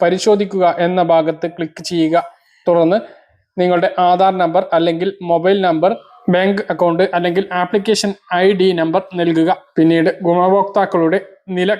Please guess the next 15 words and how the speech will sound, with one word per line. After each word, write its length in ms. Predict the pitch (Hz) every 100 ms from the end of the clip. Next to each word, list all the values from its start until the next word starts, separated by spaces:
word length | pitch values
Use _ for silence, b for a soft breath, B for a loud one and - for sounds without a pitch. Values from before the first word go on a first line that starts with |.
| 202
കാണുന്നതിന് 640 | 180 196 190 160 156 180 220 B B _ -
ഡാറ്റ 400 | 165 185 196 214 214 185
നേടുക 320 | 175 180 170 170 170 175
എന്ന 160 | 185 180
ഭാഗത്ത് 320 | 170 165 156 165
ക്ലിക്ക് 260 | 165 165 165
ചെയ്യുക. 240 | 165 160 156 - - 165
അപ്പോൾ 200 | 151 175 180
നിങ്ങൾക്ക് 400 | 180 202 214 220 208 190
ലഭിക്കുന്നതുമായി 680 | 185 196 208 202 202 185 185
ബന്ധപ്പെട്ട 380 | 180 180 175 170 160
എല്ലാ 140 | 170 202 190
വിവരങ്ങളും, 420 | 180 170 165 185 185
ഇതുവരെ 240 | 175 175 175
ലഭിച്ചിട്ടുള്ളതുമായി 760 | 175 170 196 196 190 185 175